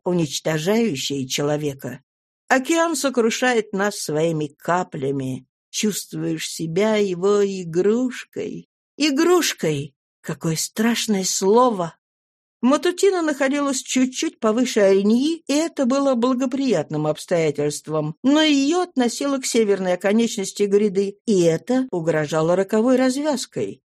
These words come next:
Северо-западный ветер гнал урку со стремительностью стрелы, выпущенной из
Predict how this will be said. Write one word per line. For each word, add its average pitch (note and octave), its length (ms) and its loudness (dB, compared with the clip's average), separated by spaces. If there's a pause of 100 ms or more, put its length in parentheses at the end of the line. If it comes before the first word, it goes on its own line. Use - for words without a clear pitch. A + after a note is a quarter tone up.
(120)
Северо-западный C#4 920 0
ветер B3 380 0
гнал G3 360 0
урку G#3 400 0
со G#3 140 -4
стремительностью G#3+ 920 0
стрелы, A3 760 0 (100)
выпущенной F3 800 -2
из D#3+ 200 -6